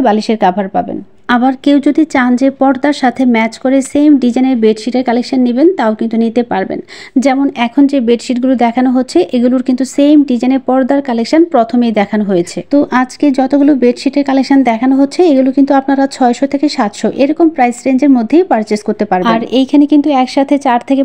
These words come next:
পাঁচটি ভ্যানে করে এই সুন্দর সুন্দর বেডশিট এবং পর্দাগুলো সেল করে থাকে। তো আমি কিন্তু সবগুলো ভ্যান থেকে কিছু কিছু কালেকশন দেখিয়ে দেওয়ার ট্রাই করেছি। আর ভ্যানগুলো কিন্তু খুবই অল্প জায়গার মধ্যে বসে, তাই চাইলেও কিন্তু বেডশিটগুলো খুলে দেখানো পসিবল হচ্ছিল না, তাই randomly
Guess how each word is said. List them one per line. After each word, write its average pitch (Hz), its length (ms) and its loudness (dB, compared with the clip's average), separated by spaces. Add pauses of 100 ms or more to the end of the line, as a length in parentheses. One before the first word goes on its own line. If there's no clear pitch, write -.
পাঁচটি 233 280 -2 (120)
ভ্যানে 240 280 2
করে 269 200 4
এই 262 120 -2
সুন্দর 330 280 2
সুন্দর 285 200 2 (100)
বেডশিট 214 420 0
এবং 247 100 2 (100)
পর্দাগুলো 254 420 0 (100)
সেল 254 220 2
করে 262 200 2
থাকে। 262 200 0 (120)
তো 330 40 2 (120)
আমি 269 180 4
কিন্তু 285 220 0
সবগুলো 269 420 2
ভ্যান 277 240 4
থেকে 294 140 2 (140)
কিছু 277 260 0
কিছু 294 240 0
কালেকশন 247 340 0 (100)
দেখিয়ে 226 240 0
দেওয়ার 220 200 2
ট্রাই 190 220 2
করেছি। 175 280 -4 (460)
আর 220 80 0 (120)
ভ্যানগুলো 247 400 2
কিন্তু 285 160 0 (100)
খুবই 285 240 2 (100)
অল্প 294 140 -2 (120)
জায়গার 294 320 2
মধ্যে 262 200 0 (100)
বসে, 247 240 0 (100)
তাই 269 120 2 (180)
চাইলেও 240 320 0
কিন্তু 262 240 0
বেডশিটগুলো 240 480 -2 (100)
খুলে 311 200 2 (100)
দেখানো 269 240 0 (120)
পসিবল 214 420 -2
হচ্ছিল 196 240 -4 (120)
না, - 60 -8 (380)
তাই 277 140 2 (100)
randomly 262 440 2